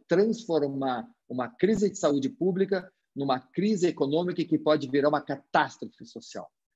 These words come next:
O país precisa da gente. Nós temos que continuar fazendo a economia girar. Vocês têm um papel absolutamente primordial.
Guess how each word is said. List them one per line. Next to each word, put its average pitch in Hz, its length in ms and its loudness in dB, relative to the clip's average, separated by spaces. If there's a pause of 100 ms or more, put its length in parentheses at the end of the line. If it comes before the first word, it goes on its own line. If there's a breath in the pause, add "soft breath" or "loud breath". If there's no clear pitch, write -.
(120)
O 123 80 -10
país 131 320 -2
precisa 135 360 -6
da 131 160 -2
gente. 117 560 -8
Nós - 160 -8
temos 135 180 -6
que - 60 -20
continuar 131 560 0
fazendo 160 220 2
a - 20 4
economia 147 340 2
girar. 135 340 2 (200)
Vocês 196 720 0
têm 151 140 -2
um 143 60 -6
papel 165 380 -2 (120)
absolutamente 202 1080 -4 (160)
primordial. 202 800 2